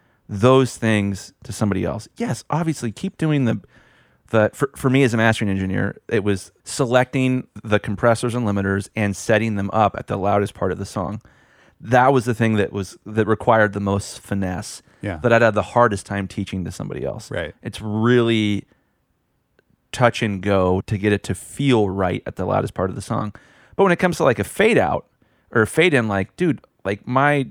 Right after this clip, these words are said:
Speaker 1: ten-year-old could easily do that.
Speaker 2: Yeah, and we mentioned this in the first episode too, but this stuff is not a,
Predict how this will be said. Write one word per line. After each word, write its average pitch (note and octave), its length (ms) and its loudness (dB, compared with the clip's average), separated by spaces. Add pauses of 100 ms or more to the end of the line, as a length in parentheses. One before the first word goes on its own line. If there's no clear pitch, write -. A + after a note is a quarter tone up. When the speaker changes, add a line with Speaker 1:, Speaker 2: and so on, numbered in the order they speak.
(260)
Speaker 1:
ten-year-old A2 580 0 (140)
could C#3 160 2
easily C3 420 0
do F2+ 200 -10
that. - 260 -10 (500)
Speaker 2:
Yeah, B2 380 4 (100)
and D3 380 4
we D3 160 4
mentioned D#3 360 4
this B2 140 0
in B2 80 4
the G#2+ 60 0
first A2 260 0
episode F#2 360 -2
too, G#2+ 180 0
but F#2 220 -4
this C3+ 140 -4
stuff C#3+ 260 2
is G#2+ 120 -8
not G#2+ 260 2
a, G2+ 100 -4